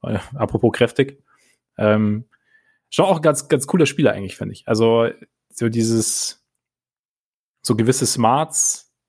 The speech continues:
ähm, Passing-Fähigkeiten, Defensiv-Switchability, also bringt irgendwie schon relativ viel mit. Also, und dann,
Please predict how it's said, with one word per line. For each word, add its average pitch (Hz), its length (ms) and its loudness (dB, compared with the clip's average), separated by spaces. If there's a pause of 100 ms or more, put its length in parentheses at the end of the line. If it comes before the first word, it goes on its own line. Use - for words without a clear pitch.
(200)
ähm, 113 300 -2
Passing-Fähigkeiten, 131 1600 0
Defensiv-Switchability, 131 1120 0
also 113 120 0
bringt 139 220 0
irgendwie 117 180 0
schon 123 120 0
relativ 127 380 0
viel 127 120 0
mit. 139 240 0
Also, 104 220 0
und 104 80 -2
dann, 110 340 -2